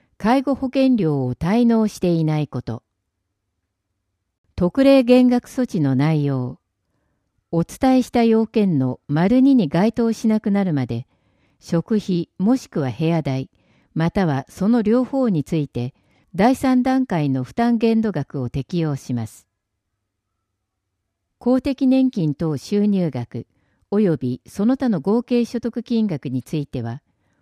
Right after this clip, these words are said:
保険料について、六十五歳以上の方、第一号被保険者の保険料の項目を参照してください。食費、部屋代の差額の払い戻し。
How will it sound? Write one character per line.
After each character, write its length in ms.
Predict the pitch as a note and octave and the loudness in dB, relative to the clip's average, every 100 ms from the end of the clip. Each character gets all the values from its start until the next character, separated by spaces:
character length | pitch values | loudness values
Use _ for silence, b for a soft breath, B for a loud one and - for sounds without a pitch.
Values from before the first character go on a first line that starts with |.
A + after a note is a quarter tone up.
| _ - | _ -8
保 180 | E3+ - | -6 0
険 220 | C#4 C4+ | 2 2
料 220 | F3 D3+ | 0 -2
に 160 | B2+ B2+ | -2 -4
つ 140 | - | -6
い 120 | D3 | -6
て、 240 | - A2+ - _ _ _ | -8 -16 -16 _ _ _
六 260 | E3+ E3+ C4+ | -2 -2 -2
十 220 | C#4+ C#4 | -2 -4
五 140 | C4+ C4 | -2 -4
歳 380 | C4+ C4 C4 | 0 2 2
以 40 | B3+ | 0
上 260 | F#3 C#3 | 0 0
の 120 | B2+ B2 | 0 -2
方、 340 | A#2+ - F2 _ _ _ _ - | -6 -10 -14 _ _ _ _ -8
第 360 | E3+ C4 B3+ D3+ | 0 2 2 0
一 220 | - G#3 | -4 -4
号 200 | F#3+ B2 | -2 -4
被 220 | - D#3 | -6 -8
保 100 | D#3 | -6
険 280 | D3 D#3+ D3 | -4 -2 -2
者 240 | - A#2+ _ _ _ _ | -4 -14 _ _ _ _
の 140 | F3+ F3+ | -2 0
保 100 | F#3+ | -2
険 320 | - B3 A#3+ | 2 4 4
料 360 | E3+ C3 A#2 - | 2 -2 -4 -4
の 140 | G3 A#3 | -2 -2
項 240 | - B3+ | 0 4
目 320 | B3+ B3 - | 4 2 0
を 100 | B3 | -2
参 240 | A3+ G#3 G#3 | 0 0 0
照 220 | - F#3+ | -2 -4
し 100 | - | -4
て 120 | F3 | -6
く 100 | E3 | -4
だ 120 | D3+ | -4
さ 160 | C#3 C3 | -4 -6
い。 140 | A2+ _ _ _ _ _ _ _ _ _ _ _ _ _ _ _ _ _ _ - | -8 _ _ _ _ _ _ _ _ _ _ _ _ _ _ _ _ _ _ -12
食 380 | - F3+ - C4 | -2 -2 0 -4
費、 280 | B3+ B3 - - | -2 -4 -4 -2
部 80 | |
屋 160 | F#3+ G3+ | 0 0
代 280 | G3 F3 E3 | 0 0 0
の 200 | D3 - | -2 -4
差 200 | - F3 | -6 -2
額 240 | A3 B3 A#3+ | -2 0 0
の 120 | A3+ | 0
払 320 | F3+ E3+ F3 | -2 -2 0
い 60 | E3 | 0
戻 260 | D3 C3 | -2 -4
し。 260 | A#2+ B2 | -8 -12